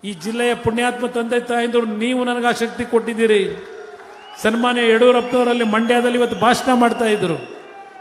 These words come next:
ಒಂದು ಮಾತು ಹೇಳಿದ್ರು, ಹೃದಯ ತುಂಬಿ ಹೇಳಿದ್ರು ಒಂದು ಮಾತು ಮಂಡ್ಯದಲ್ಲಿ. ಕುಮಾರಸ್ವಾಮಿ ಅವರು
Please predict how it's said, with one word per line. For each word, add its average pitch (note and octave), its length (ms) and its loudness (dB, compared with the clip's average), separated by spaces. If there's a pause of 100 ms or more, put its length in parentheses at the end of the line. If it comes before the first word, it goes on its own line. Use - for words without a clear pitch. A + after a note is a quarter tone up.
ಒಂದು G#3 140 -2
ಮಾತು B3 340 2
ಹೇಳಿದ್ರು, B3 360 2
ಹೃದಯ B3 260 2
ತುಂಬಿ B3 280 -2
ಹೇಳಿದ್ರು A3+ 280 0
ಒಂದು G#3 120 -6
ಮಾತು F#3+ 280 -6
ಮಂಡ್ಯದಲ್ಲಿ. F3 720 -10 (460)
ಕುಮಾರಸ್ವಾಮಿ A3+ 560 2
ಅವರು F3+ 480 -4